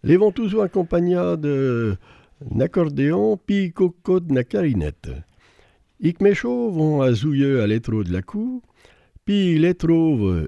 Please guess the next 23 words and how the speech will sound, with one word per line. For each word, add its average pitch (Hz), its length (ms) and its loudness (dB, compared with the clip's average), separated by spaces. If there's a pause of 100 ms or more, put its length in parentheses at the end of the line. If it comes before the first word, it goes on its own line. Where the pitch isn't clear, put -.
(220)
épinglio 147 760 0
na 113 100 0
cocarde 117 680 -4
u 151 120 -6
patron, 107 760 0
puis 135 300 2
à 95 60 0
la 82 100 -4
patronne, 214 580 -4 (540)
bevons 98 500 2
coco 95 340 -4
canon, 233 500 0 (360)
fait 151 280 4
tauve 156 420 0
et 120 60 -4
puis 113 180 -4
des 101 180 0
chauves 104 440 -4
là 95 120 -2
tout 113 140 -6
de 92 80 -6
la 92 100 -4
trouble. 62 460 -12